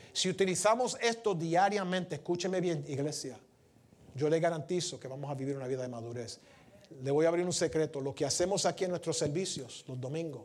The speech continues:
y los martes, seguimos estos cuatro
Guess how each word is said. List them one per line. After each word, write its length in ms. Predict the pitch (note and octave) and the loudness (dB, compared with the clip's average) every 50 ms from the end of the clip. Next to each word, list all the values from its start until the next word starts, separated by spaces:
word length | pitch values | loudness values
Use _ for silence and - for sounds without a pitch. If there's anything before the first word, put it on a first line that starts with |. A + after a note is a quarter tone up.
| - | -10
y 100 | - C#3+ | -6 -2
los 140 | C#3+ C#3+ C3 | -2 -2 -2
martes, 540 | C#3 C#3 C3+ C3+ - - A#2+ - - - - - - - - - | -4 -6 -6 -6 -8 -12 -16 -16 -16 -18 -18 -20 -20 -20 -14 -8
seguimos 720 | - - D3+ C#3+ B2+ C3+ E3 F3+ F3+ F3+ F3 D#3 - - - | -2 0 2 2 2 4 2 2 2 2 0 -4 -4 -6 -6
estos 340 | - E3 D#3+ E3 - E3 D#3 - - | -4 -4 -4 -4 -4 -6 -8 -8 -6
cuatro 520 | - D3+ D#3 D#3 D3+ D3+ D#3 D3+ D3 D3+ | -4 -2 0 0 0 -2 -6 -8 -8 -10